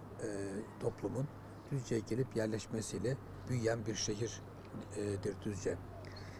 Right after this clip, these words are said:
E, Düzce'nin tarihi olduğu, Düzce'nin geçmişi ve tarihi konusunda çok şey bilinmez. Şimdi burada aslında kırk basamaklar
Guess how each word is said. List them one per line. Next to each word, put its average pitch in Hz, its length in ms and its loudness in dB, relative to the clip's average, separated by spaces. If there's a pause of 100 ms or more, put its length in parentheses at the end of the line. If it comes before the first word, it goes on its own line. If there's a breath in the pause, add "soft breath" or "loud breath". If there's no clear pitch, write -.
(400 loud breath)
E, 113 240 6 (140)
Düzce'nin 156 400 8 (260)
tarihi 135 400 8
olduğu, 120 560 6 (140)
Düzce'nin 127 340 4 (200)
geçmişi 135 640 0 (160)
ve 123 80 8
tarihi 120 340 4
konusunda 107 640 4 (360)
çok - 200 2
şey 135 200 4
bilinmez. 107 480 4 (600 soft breath)
Şimdi 156 300 8
burada 139 320 8
aslında 120 400 4
kırk - 300 0
basamaklar 123 640 6